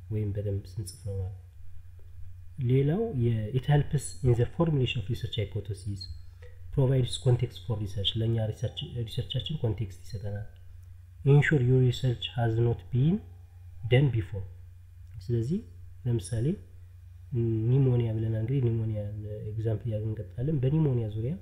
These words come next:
እ፣ የተሰራ በሙሉ ሪሰርች አውርደን አየን ማለት፣ እ፣ ሌላ ቦ-፣ ተሰርቶ ከሆነ ይ-፣ ይነግረናል።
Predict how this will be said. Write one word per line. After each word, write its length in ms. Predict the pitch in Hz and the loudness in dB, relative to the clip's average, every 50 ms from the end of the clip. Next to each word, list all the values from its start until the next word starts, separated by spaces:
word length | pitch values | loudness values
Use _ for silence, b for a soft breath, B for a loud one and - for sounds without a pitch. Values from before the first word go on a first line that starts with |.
| - - - - - - - - - - - - - - - - - - - - - - - - - | -10 -16 -18 -20 -20 -18 -18 -16 -16 -16 -16 -18 -18 -18 -16 -16 -16 -18 -18 -20 -20 -20 -20 -8 -2
እ፣ 140 | 156 131 120 117 113 110 110 107 104 104 104 104 104 - - - - - - - - - - - - - - - - - - - - - - - - - - - - - - - - - - | 2 2 4 4 2 2 0 0 -2 -4 -4 -6 -8 -10 -12 -16 -20 -20 -20 -18 -18 -18 -18 -18 -16 -18 -18 -18 -18 -20 -18 -18 -18 -18 -18 -18 -18 -18 -18 -20 -20 -20 -20 -20 -20 -6 0
የተሰራ 420 | - 127 123 - 131 - 139 127 127 | 0 0 2 0 -2 -2 0 0 0
በሙሉ 320 | 104 95 113 120 160 196 170 139 | 0 2 4 4 4 6 4 4
ሪሰርች 300 | 123 120 - 120 - - | 2 0 0 -2 0 2
አውርደን 320 | 123 117 110 110 120 117 | 2 2 2 0 0 0
አየን 260 | 117 113 113 117 113 113 | 2 2 2 2 2 2
ማለት፣ 300 | 113 117 123 175 196 - - - - - - - - - - - - - - - - - - - - - - - - - - - - - 143 - | 2 0 0 -2 -4 -6 -10 -16 -20 -20 -20 -20 -20 -20 -18 -18 -18 -18 -18 -18 -18 -18 -20 -20 -20 -18 -18 -18 -18 -18 -18 -18 -12 -12 -10 -8
እ፣ 100 | 135 127 120 120 113 113 110 | -8 -6 -6 -4 -4 -4 2
ሌላ 200 | 110 123 131 139 127 | 4 6 6 6 6
ቦ-፣ 140 | 120 127 - - 117 - | 4 2 0 -2 0 0
ተሰርቶ 360 | - - - 185 - - - - | 2 2 2 2 2 2 0 0
ከሆነ 280 | - - 131 127 131 143 185 | 2 4 2 4 4 4 4
ይ-፣ 160 | 196 131 120 - - | 4 2 2 0 2
ይነግረናል። 520 | - 127 120 117 110 107 101 101 95 95 | 4 4 4 4 4 2 0 0 -2 -4